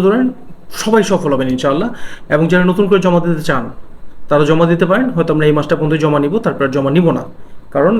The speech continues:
আমাদেরও একটা ক্যাপাসিটি আছে এবং আপনারা যারা লম্বা সময় ধরে আমাদের ভিডিও দেখেন আপনারা জানেন যে আমি আসলে সাধ্যের বাইরে গিয়ে ইচ্ছা মতো ফাইল নিই না, সবসময় হিসাব করে ফাইল নেই।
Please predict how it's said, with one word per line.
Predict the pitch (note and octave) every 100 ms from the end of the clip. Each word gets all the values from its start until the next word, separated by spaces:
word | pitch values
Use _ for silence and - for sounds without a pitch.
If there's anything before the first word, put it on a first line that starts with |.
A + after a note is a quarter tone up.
| D#3+
আমাদেরও | C#3+ D#3 F3
একটা | E3+ E3
ক্যাপাসিটি | D#3 D3+ E3 D#3 C#3
আছে | D#3
এবং | D#3+ D3
আপনারা | B2+ C#3+
যারা | D3 C#3+
লম্বা | D3 D#3
সময় | E3
ধরে | D3+ D#3+
আমাদের | D#3 D#3 D3
ভিডিও | D3+ D#3 C#3+
দেখেন | G#3+ B3+ - - - -
আপনারা | C3 D#3+ D#3+
জানেন | C#3+ F3+ A3+
যে | F3+
আমি | C#3 C#3
আসলে | - C#3+ C#3+ C#3 - - - -
সাধ্যের | D#3+ D#3 C3+ F3 E3
বাইরে | C#3+ D3 D3+ D3+
গিয়ে | E3+ F3+
ইচ্ছা | - D3+ C3+
মতো | C3+ -
ফাইল | C3+ C3+ D3+
নিই | D#3+
না, | B2+ A#2+ - - - - - -
সবসময় | D3+ E3 -
হিসাব | D#3+ -
করে | C#3 C3+
ফাইল | B2+
নেই। | A2+